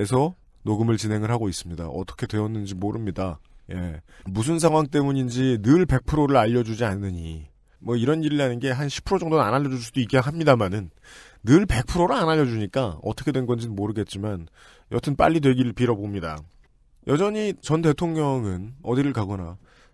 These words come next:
실체를 정확히 알 수 없는 변기를 들고 다니고 있고, 미래로 눈이 쏠리다 보니까 지면을 보고 있으면 거의 모든 대선 경선 후보에 대한 허위라고 보는 것이 타당한 앞뒤 맥락을 자른 기사들이 판을 치고 있는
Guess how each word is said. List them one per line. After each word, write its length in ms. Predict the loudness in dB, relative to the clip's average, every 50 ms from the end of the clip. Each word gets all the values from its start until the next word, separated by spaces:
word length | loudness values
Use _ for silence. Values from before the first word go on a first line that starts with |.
| _ -14
실체를 760 | -10 -8 -8 -6 -4 0 2 2 2 2 2 2 2 0
정확히 400 | 0 0 0 0 0 0 0 0 2
알 120 | 2 2
수 160 | 2 0 -2
없는 260 | -2 0 0 -2 -2 0
변기를 380 | 2 2 2 2 0 -4 -4
들고 220 | -2 -2 -2 -2 -2
다니고 420 | -2 -4 -6 -8 -10 -14 -16 -16 -16 -16
있고, 340 | -16 -14 -14 -16 -16 -16 -20 _ _ _ _ _ -12
미래로 440 | -10 -4 0 2 4 4 6 4 4
눈이 200 | 4 0 -2 -2
쏠리다 300 | -2 -4 -4 -2 -2 -2
보니까 520 | -2 -2 -4 -4 -2 -2 -2 -2 -2 -4 -10 -12 -10
지면을 360 | -6 -4 -2 0 0 -2 -2
보고 200 | -2 -2 -2 -2
있으면 400 | -4 -4 -4 -2 -2 -2 -2 -2 -6 _ -20 -20 -20 -20 -20 -14
거의 360 | -6 0 2 4 4 4 2 0
모든 500 | 0 0 2 2 2 2 2 0 -2 0
대선 340 | 2 2 2 2 0 -2
경선 340 | -2 -2 -4 -2 -4 -4 -4
후보에 360 | -4 -4 -4 0 0 0 0
대한 460 | 0 0 -2 -2 -2 -4 -6 -8 -14 -18 -20 -20 -12 -6 -4
허위라고 460 | 0 2 4 4 4 4 2 0 -2
보는 340 | 0 2 2 2 2 2 -2
것이 240 | -2 -4 -4 -6 -8
타당한 500 | -6 -2 0 0 0 0 0 -4 -6 -8 -14 -20 _ _ _ -8
앞뒤 360 | -8 -8 -6 -2 2 2 4
맥락을 460 | 4 2 2 4 4 4 4 4 4
자른 280 | 4 4 4 4 2 0
기사들이 800 | -4 -2 0 0 0 0 0 0 0 -2 0 0 -2 -2 -2 -4
판을 260 | -8 -8 -6 -4 -4 -4
치고 260 | -4 -4 -4 -2 -4
있는 180 | -4 -4 -8